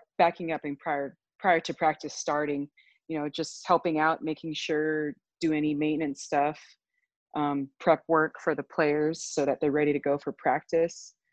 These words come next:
Um, and then post-practice, you know, stay around, obviously, for treatments, um, and such, uh, to whatever they need.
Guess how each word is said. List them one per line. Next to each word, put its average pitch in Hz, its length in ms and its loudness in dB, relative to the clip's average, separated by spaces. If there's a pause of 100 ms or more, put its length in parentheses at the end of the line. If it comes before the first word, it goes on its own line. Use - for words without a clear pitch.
(320)
Um, 147 320 2
and 151 100 2
then 160 160 4
post-practice, 156 720 4
you 156 80 2
know, 143 120 2
stay 151 280 2
around, 147 440 4
obviously, 143 440 -2
for 143 160 -4
treatments, 156 760 2 (100)
um, 143 520 0 (960)
and 160 160 4
such, - 580 2 (120)
uh, 143 220 2
to 147 220 4
whatever 151 360 6
they 139 120 4
need. 175 520 4